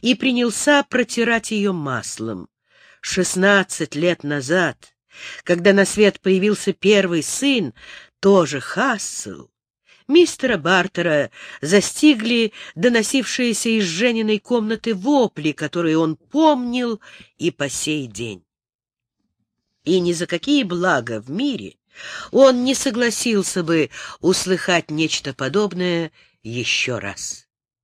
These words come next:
С тех пор они больше не повторялись, ибо его жена,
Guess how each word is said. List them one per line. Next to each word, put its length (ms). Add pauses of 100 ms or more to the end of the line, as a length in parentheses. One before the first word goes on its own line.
(800)
С 120
тех 260
пор 460 (560)
они 260
больше 560
не 180
повторялись, 920
ибо 220
его 260
жена, 560